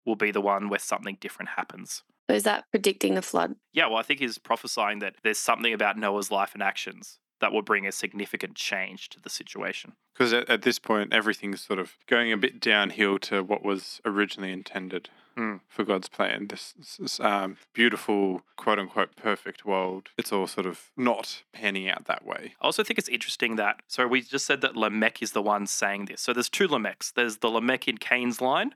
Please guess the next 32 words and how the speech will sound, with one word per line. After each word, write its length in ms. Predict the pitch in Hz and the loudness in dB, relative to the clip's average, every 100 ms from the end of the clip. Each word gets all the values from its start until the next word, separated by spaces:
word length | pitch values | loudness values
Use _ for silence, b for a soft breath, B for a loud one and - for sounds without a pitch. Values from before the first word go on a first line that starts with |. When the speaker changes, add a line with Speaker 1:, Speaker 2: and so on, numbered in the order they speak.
| _ | _
Speaker 1:
and 140 | 113 | 0
there's 180 | 110 107 | 2 2
the 120 | 120 | 0
Lamech 420 | 110 110 110 107 - | 2 2 2 0 -2
in 440 | 120 107 101 101 - _ | -4 -2 -2 -2 -4 _
Seth's 540 | - - 120 - - | -8 -2 -2 -2 -10
line. 320 | 104 90 101 - _ | -2 -2 -2 -12 _
Speaker 3:
Mm. 320 | 123 113 101 107 | -4 -2 -2 -2
Speaker 1:
And 100 | 104 | 0
so 200 | 117 110 | 0 -2
the 80 | |
Cain 760 | - - 160 175 202 180 143 120 _ _ - | -4 -2 2 2 2 2 2 0 _ _ -2
Lamech 480 | 110 104 107 - - b - | 0 2 0 -4 -14 b -2
was 180 | 113 | 0
the 100 | - | 2
one 180 | 113 110 | 2 2
taunting 560 | - 143 139 127 113 104 | -2 0 0 0 -2 -2
God. 320 | 92 95 - _ | -2 -2 -8 _
He 120 | 123 | 2
was 140 | 120 - | 2 2
the 100 | 117 | 2
one 240 | 120 113 | 2 0
taunting 480 | - 139 127 - 113 | -4 -2 0 -2 -2
the 80 | 104 | -2
curse, 360 | - 104 101 | 0 0 -2
saying, 420 | - 104 98 98 - - | -2 0 0 -4 -4 2
"I 220 | 110 113 | 2 2
will 200 | 113 113 | 2 2
be 280 | 107 107 110 | 2 0 0
avenged 680 | 123 110 113 107 101 107 - | 0 2 2 0 -4 -6 -10
seventy-seven 720 | - - 117 107 104 110 101 101 | -10 -2 0 0 -2 -2 -4 -2
times." 580 | 110 95 90 - - | 0 0 -4 -10 -14